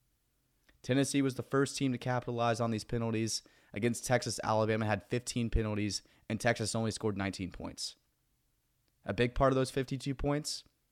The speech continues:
it was the Alabama secondary. A breakdown of the secondary unit. Kool-Aid McKinstry was targeted one time the entire game. One time.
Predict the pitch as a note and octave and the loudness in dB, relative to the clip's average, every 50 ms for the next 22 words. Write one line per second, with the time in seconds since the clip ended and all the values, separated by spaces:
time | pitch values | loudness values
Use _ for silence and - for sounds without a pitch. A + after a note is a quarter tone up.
0 | _ _ - G2 G2+ G2 F2+ - - G#2 F2+ F2+ G#2 G#2 G#2+ A2+ B2+ C3+ D3+ D#3 | _ _ -8 -4 -4 -4 -4 -2 -2 -2 0 0 2 2 2 4 2 2 2 2
1 | - F3+ F3+ - B2+ G2 F#2 F2 E2+ - - _ _ _ _ _ _ _ _ _ | 0 -2 -2 -2 -4 -4 -4 -4 -6 -8 -10 _ _ _ _ _ _ _ _ _
2 | _ _ _ - - - - B2 C3 C3+ - D3+ D3 D3 D3 C#3 C#3+ C#3 - D3+ | _ _ _ -16 -10 0 2 2 4 4 6 6 6 6 6 4 0 0 2 2
3 | D3 - C3 A2 A2 G#2+ G2+ F#2+ F#2 F#2 F2+ - - - _ _ _ _ _ _ | 2 2 0 0 2 2 2 0 0 -2 -4 -6 -8 -12 _ _ _ _ _ _
4 | _ _ _ _ _ _ - - - D3 C#3+ D3 D3+ D3 C3+ C3+ B2 - - D3+ | _ _ _ _ _ _ -4 2 4 6 8 8 8 6 6 2 0 0 0 0
5 | C3+ B2+ - - A#2 G#2+ G2+ G2+ - - - - A#2 A2+ G#2+ A2+ G#2+ G#2 F#2+ G2 | 0 0 0 -2 0 0 0 0 -2 -2 0 2 2 2 2 2 0 0 0 -2
6 | - _ _ _ _ _ - - - A2 B2 B2 A#2 - A#2+ A2+ G2+ F#2+ F#2 F#2 | -6 _ _ _ _ _ -12 -4 2 4 4 4 4 2 2 2 2 0 0 -2
7 | F#2 F#2 F2+ G#2+ F#2+ G2 G2 F#2 F#2 F2+ - - - - _ _ _ _ _ _ | -4 -2 -2 0 0 2 0 0 -2 -4 -4 -6 -8 -14 _ _ _ _ _ _
8 | _ _ _ - A2 B2 C3 C3 C3+ A2 F#2 F#2 F2+ | _ _ _ 0 2 2 4 4 4 4 2 0 -4